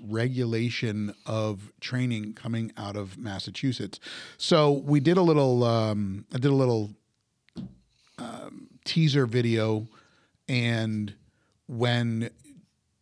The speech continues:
we had talked about what show we were gonna do, I felt like this kinda took precedence over everything else that is on the, the calendar, uh, because it is kind of a hot button. So I, I know I sent it over to both of you to take a look at, um,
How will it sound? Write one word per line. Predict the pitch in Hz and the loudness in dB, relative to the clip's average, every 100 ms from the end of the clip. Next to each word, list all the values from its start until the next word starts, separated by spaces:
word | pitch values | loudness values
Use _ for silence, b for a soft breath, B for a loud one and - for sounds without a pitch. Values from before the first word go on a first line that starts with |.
| _ 135 | _ -2
we | 131 | 2
had | 127 | 2
talked | 117 147 - | 2 2 2
about | 139 120 | 0 2
what | 123 - | 0 0
show | - 135 | 0 2
we | 131 | 2
were | 123 | 2
gonna | 120 113 | 0 -2
do, | 117 110 | 0 -2
I | |
felt | 107 123 107 | 0 -2 -2
like | 110 - | -4 -4
this | 110 | -6
kinda | - 113 98 | -4 -6 -4
took | 120 - | -8 -8
precedence | 120 110 117 107 101 - | -8 -6 -6 -6 -6 -6
over | 113 107 107 104 | -6 -6 -8 -6
everything | 113 110 107 107 110 | -6 -6 -6 -8 -8
else | 110 104 | -10 -8
that | - 110 | -6 -4
is | 104 95 - | -4 -6 -10
on | 110 104 104 | -8 -8 -6
the, | 104 101 92 B B | -8 -8 -10 B B
the | - | -16
calendar, | - 113 113 120 104 98 92 B B B 110 | -10 -6 -4 -2 -2 -4 -8 B B B -12
uh, | 95 | -4
because | 117 - 131 117 | -4 0 0 2
it | 113 | 0
is | 107 | -2
kind | - 117 110 | -2 -4 -2
of | |
a | 98 | -4
hot | - 104 - | -6 -8 -6
button. | 113 101 95 110 | -6 -6 -8 -8
So | - 110 | -6 -4
I, | 107 - | -4 -4
I | |
know | 127 135 | -2 0
I | 123 | 0
sent | - 131 123 | 0 -2 0
it | |
over | 117 113 | 0 0
to | 113 110 | -4 -4
both | 101 113 131 | -2 -2 0
of | 113 | -2
you | 110 | -2
to | 101 | -4
take | 95 117 | -4 -4
a | 104 | -2
look | 113 113 | -4 -2
at, | 113 110 - B B B | -2 -2 -4 B B B
um, | 107 110 107 101 98 95 | -2 0 0 -2 -4 -8